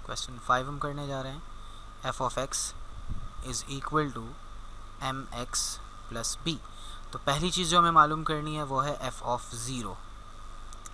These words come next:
तो f of zero का मतलब हम x को ज़ीरो से replace करेंगे। तो m of zero is zero plus b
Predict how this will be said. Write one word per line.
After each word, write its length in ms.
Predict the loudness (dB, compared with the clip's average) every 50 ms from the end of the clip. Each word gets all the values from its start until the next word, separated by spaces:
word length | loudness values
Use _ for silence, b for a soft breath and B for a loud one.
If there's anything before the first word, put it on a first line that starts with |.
| -4 0
तो 120 | 2 2
f 100 | 4 6
of 120 | 4 4 6
zero 220 | 8 10 12 12
का 80 | 12 12
मतलब 360 | 12 12 6 4 2 2 4
हम 240 | 4 4 2 2 0 -4 -2 2 4
x 280 | 4 4 6 6 4 4
को 240 | 4 4 4 4 4
ज़ीरो 380 | 4 2 2 2 4 4 4 4
से 140 | 4 2
replace 340 | 0 0 0 0 0 2 2
करेंगे। 360 | 0 0 0 0 -2 -2 -4 -4 -6 -6 -6 -4 -2 -2 -2 -2 -4 -4 -4 -6 -6 -6 -6 -6 -6 -6 -6 -8 -8 -8 -8 -8 -8 -8 -10 -10 -10 -10 -10 -10 -10 -10 -10 -10 -10 -10 -10 -10 -10 -10 -10 -12 -12 -12 -12 -12 -12 -10 -10 -8 -8 -8 -8 -10 -10 -10 -10 -10 -10 -10 -10 -10 -10 -8 -8 -6 -6 -6 -6 -8 -8 -8 -10 -10 -12 -12 -12 -12 -10 -10 -10 -8 -8 -8 -4
तो 80 | -2 0
m 140 | 2 4 6
of 140 | 4 4 4
zero 260 | 2 2 4 4 4
is 180 | 4 2 -2
zero 300 | -2 -2 -2 0 0 -2 -2 -4 -10 -10 -10 -10 -8 -4
plus 240 | -2 -2 0 0 0 -2 -2
b 100 | -2 -2